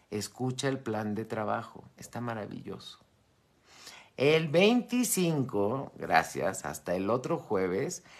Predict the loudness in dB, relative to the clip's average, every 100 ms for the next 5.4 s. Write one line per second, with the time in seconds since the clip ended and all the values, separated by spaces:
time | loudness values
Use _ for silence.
0 | -20 -4 0 0 -2 -4 -2 0 -2 -2
1 | -2 0 0 0 -2 -2 -4 2 6 4
2 | 4 -6 -14 _ -20 -20 -20 _ 0 2
3 | 2 2 2 4 4 4 4 4 0 -2
4 | -2 0 2 2 2 0 0 -6 -2 0
5 | 0 -2 -12 -16